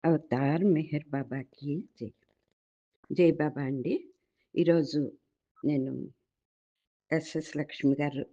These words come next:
రాసిన ఒక్కటే మనమంతా పుస్తకంలో, అనువదించిన పుస్తకంలో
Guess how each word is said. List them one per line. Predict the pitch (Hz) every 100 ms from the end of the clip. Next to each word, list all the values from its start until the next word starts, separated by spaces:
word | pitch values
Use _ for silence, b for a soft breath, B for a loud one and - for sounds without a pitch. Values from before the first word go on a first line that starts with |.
| 151
రాసిన | 147 - 151
ఒక్కటే | 139 - 147 180
మనమంతా | 156 143 135 139 139 - 71 - _ _ _ _ _ -
పుస్తకంలో, | 147 - - 156 147 131 190 - -
అనువదించిన | 165 160 147 147 135 -
పుస్తకంలో | 139 - - - 143 139 156